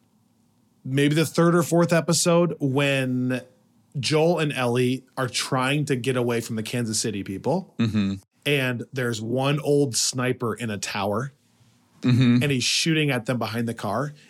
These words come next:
Speaker 1: And oh my gosh, you are taken back to the game immediately. That is
Speaker 2: Yeah.
Speaker 1: what so much of the game feels like. Even the rhythm of the shooting, like, every time Joel pokes his head out, bang.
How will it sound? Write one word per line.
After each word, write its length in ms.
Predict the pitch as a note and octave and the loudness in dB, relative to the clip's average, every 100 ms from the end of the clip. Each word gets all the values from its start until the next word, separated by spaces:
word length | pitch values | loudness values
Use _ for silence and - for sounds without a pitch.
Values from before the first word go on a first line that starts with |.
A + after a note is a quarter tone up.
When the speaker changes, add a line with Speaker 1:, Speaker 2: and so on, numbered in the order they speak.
| _ | _
Speaker 1:
And 320 | D#3 D3+ D3 - | 0 0 0 0
oh 260 | D3 E3+ A#3 | 2 4 4
my 300 | G3 E3 F#3 | 4 2 0
gosh, 580 | B2+ B2+ E3+ G3 - - _ _ _ _ _ _ _ - | 0 0 0 -2 -4 -10 _ _ _ _ _ _ _ -8
you 300 | C3 D3+ G#3 | 0 2 4
are 80 | G3+ | 2
taken 380 | - E3 E3 | 0 0 2
back 200 | C#3+ C3 | 0 0
to 80 | - | -2
the 80 | C3 | -4
game 260 | A#2+ B2+ B2 | 0 0 0
immediately. 800 | C#3 C3+ B2+ C3+ B2+ A#2 G#2 G#2+ | 0 0 0 0 0 0 -2 2
That 200 | C3 F3+ | 6 6
is 60 | F#3 | 6
Speaker 2:
Yeah. 40 | |
Speaker 1:
what 100 | G3+ | 4
so 400 | - - - F#3 | 2 0 2 4
much 220 | G3+ A#3 F#3 | 4 4 2
of 60 | |
the 80 | A3 | 2
game 300 | F3+ G3 F3+ | 4 4 4
feels 200 | F#3 E3+ | 4 4
like. 140 | E3 - | 2 4
Even 300 | G3+ G#3 B3 | 4 6 6
the 100 | A3 | 6
rhythm 520 | D3 B2+ F3 F#3 F#3 | 4 4 4 4 4
of 180 | E3+ E3+ | 4 0
the 80 | C#3 | 0
shooting, 400 | - - F#3 C3+ | 0 2 2 2
like, 160 | A#2+ B2 | -2 -2
every 180 | D3+ F#3+ | 0 2
time 200 | G3+ D3+ | 2 2
Joel 180 | D#3+ | 2
pokes 240 | D3 D#3+ D3 | 2 -2 0
his 60 | C#3+ | 0
head 80 | D#3 | 0
out, 200 | E3+ - | 0 2
bang. 280 | E3 G#2+ | 2 0